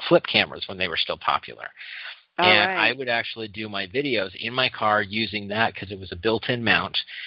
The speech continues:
Speaker 1: And the original
Speaker 2: <laughs>
Speaker 1: version of Driving Your Marketing were short three to five minute videos doing that with my flip cam in the dash.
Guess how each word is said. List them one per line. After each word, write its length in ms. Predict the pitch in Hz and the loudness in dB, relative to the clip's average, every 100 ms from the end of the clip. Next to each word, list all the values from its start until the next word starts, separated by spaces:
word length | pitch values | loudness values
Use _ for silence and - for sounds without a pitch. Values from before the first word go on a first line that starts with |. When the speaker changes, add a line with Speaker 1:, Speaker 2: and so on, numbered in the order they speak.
| - - - | -10 -8 4
Speaker 1:
And 340 | 107 107 107 | 6 6 2
the 160 | 104 117 | -4 -6
original 520 | 110 120 135 165 165 165 | -4 -4 -2 -2 -2 -6
Speaker 2:
<laughs> 60 | 131 | -4
Speaker 1:
version 500 | 147 170 143 117 113 | -4 -2 -2 -4 -2
of 220 | 120 113 | -2 -2
Driving 440 | 110 107 117 120 131 | 0 2 2 -2 -4
Your 140 | 135 | -2
Marketing 560 | 123 131 - 160 185 202 - _ - - | 0 0 0 -2 -4 -8 -16 _ -20 -8
were 360 | 110 117 127 135 | 2 6 6 8
short 580 | - - 117 113 117 | 6 4 0 -2 -2
three 220 | - 110 107 | -6 -4 -2
to 80 | |
five 320 | 104 107 101 104 | 4 4 4 2
minute 240 | 113 113 | -4 0
videos 460 | 135 151 110 107 104 107 | 0 4 4 4 0 -2
doing 340 | 110 117 120 | 2 2 2
that 260 | 120 120 104 | 4 4 2
with 120 | 104 - | -2 0
my 160 | 95 90 | 0 0
flip 200 | 110 131 | 0 0
cam 340 | - 147 143 139 | 0 2 2 2
in 180 | 107 113 | -2 -2
the 80 | |
dash. 540 | 117 104 98 123 - | 4 6 6 4 2